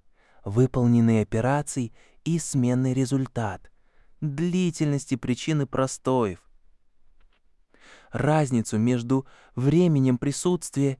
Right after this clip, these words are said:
и временем участия в процессе, повторяющиеся потери, которые требуют организационных или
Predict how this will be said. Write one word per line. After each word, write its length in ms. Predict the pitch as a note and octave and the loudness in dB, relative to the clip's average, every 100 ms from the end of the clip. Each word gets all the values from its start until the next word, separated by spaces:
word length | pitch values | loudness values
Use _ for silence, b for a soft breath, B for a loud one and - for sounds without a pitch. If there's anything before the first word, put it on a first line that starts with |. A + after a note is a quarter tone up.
| _ | _
и 140 | - G3 | -2 0
временем 580 | D3 D#3+ F3 D#3 C#3 C3+ | 2 4 4 4 4 2
участия 540 | C#3 E3+ D#3+ - E3 | 0 -2 -2 -2 -6
в 80 | - | -4
процессе, 760 | - F3 - F3+ D#3 - E2+ - _ _ _ - | -4 -2 0 0 0 -6 -12 -16 _ _ _ -6
повторяющиеся 1080 | A#2 - A2+ G#2 C3 D#3 D3+ D3+ D3 - | -6 -4 -4 0 0 0 -2 -4 -2 -4
потери, 480 | C#3 C#3 - C#3 B2+ | -6 -6 -4 -2 -2
которые 440 | A#2+ A2+ B2 A#2+ A2+ | -4 -6 -4 -4 -6
требуют 540 | B2+ C#3 B2+ A#2+ - - _ | -4 -2 -2 -4 -6 -20 _
организационных 1160 | - C#3 C3 D3+ D#3 E3 D#3 G3 F#3+ F3 G#2+ - - _ - | -4 -2 2 2 2 -2 -2 0 2 2 0 -4 -16 _ -6
или 320 | C#3 D3 D3 | 0 0 0